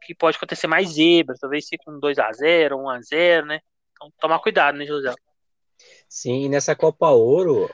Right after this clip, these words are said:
Speaker 2: a, quando tá batendo as goleadas, tão batendo sempre no final do jogo. O time faz um a zero, dois a zero no se-, segundo, no primeiro tempo, e só vai fazer mais gol lá pro final, quando eu acho que outro time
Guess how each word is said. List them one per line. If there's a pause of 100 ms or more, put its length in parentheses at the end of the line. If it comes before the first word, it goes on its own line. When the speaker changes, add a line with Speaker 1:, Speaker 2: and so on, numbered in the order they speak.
Speaker 2:
a,
quando
tá
batendo
as
goleadas,
tão
batendo
sempre
no
final
do
jogo. (380)
O
time
faz
um
a
zero,
dois
a
zero
no
se-,
segundo,
no
primeiro
tempo, (340)
e
só
vai
fazer
mais
gol
lá
pro
final,
quando
eu
acho
que
outro
time